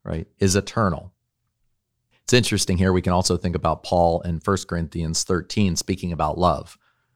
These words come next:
when he says, right, "Love is eternal, love never ends," right? So God's love for us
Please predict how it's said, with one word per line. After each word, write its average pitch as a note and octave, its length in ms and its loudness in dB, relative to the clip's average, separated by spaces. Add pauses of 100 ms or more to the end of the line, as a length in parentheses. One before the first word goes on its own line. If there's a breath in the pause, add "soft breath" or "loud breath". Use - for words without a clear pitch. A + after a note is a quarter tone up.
when F#2+ 140 2
he F2+ 60 2
says, F2+ 240 0
right, E2+ 160 0 (180)
"Love F#2 540 4
is D#2+ 140 -6
eternal, D2 500 -8
love G2 560 4
never E2 500 -2
ends," - 640 -6 (460)
right? D2+ 200 -8
So E2+ 280 0 (220 soft breath)
God's A#2 380 6
love F#2 240 4
for G2+ 340 2
us D#2 460 -2